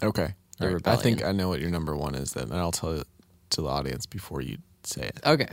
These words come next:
Speaker 2: that's fine.
Speaker 1: Yeah.
Speaker 2: Um, but yeah, uh, it's, again,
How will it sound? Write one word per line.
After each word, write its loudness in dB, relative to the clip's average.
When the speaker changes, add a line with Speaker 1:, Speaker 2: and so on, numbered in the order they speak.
Speaker 2:
that's 0
fine. -6
Speaker 1:
Yeah. -8
Speaker 2:
Um, 4
but 8
yeah, 4
uh, 4
it's, -2
again, 2